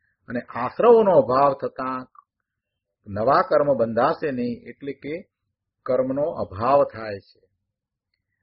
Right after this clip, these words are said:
અને કર્મનો અભાવ થતાં પછી નો કર્મ પણ રહે નહીં, એટલે શરીર પણ પ્રાપ્ત નહીં થાય અને પછી સંસારમાંથી,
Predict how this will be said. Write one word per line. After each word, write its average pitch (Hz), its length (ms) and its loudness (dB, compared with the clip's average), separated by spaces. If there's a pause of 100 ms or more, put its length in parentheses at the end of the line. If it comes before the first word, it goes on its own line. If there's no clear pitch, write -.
(120)
અને 139 140 -4
કર્મનો 175 520 -2
અભાવ 143 380 4
થતાં 110 680 -10 (1040)
પછી 113 440 -14 (600)
નો 139 180 -2
કર્મ 160 260 -4
પણ 143 220 -2
રહે 143 220 4
નહીં, 147 140 -8
એટલે 120 160 -6
શરીર 147 360 -6
પણ 139 180 -4
પ્રાપ્ત 120 340 -4
નહીં 117 220 -6
થાય 95 420 -14 (580)
અને 117 140 -12
પછી 107 340 -10
સંસારમાંથી, 131 1160 -4